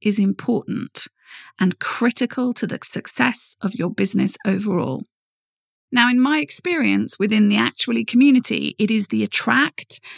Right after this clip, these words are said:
and the invite stage of the cycle that cause the most discomfort. Most people feel okay about the nurturing work. They like the idea of building relationships and establishing what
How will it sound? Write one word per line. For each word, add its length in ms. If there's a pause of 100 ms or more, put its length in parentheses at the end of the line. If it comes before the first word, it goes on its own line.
(180)
and 480
the 140
invite 420
stage 560 (100)
of 200
the 80
cycle 460
that 160
cause 400
the 100
most 420
discomfort. 840 (520)
Most 220
people 240
feel 380 (100)
okay 380
about 260
the 60
nurturing 580
work. 380 (320)
They 120
like 380
the 140
idea 500 (100)
of 280
building 480
relationships 840 (300)
and 120
establishing 840
what 260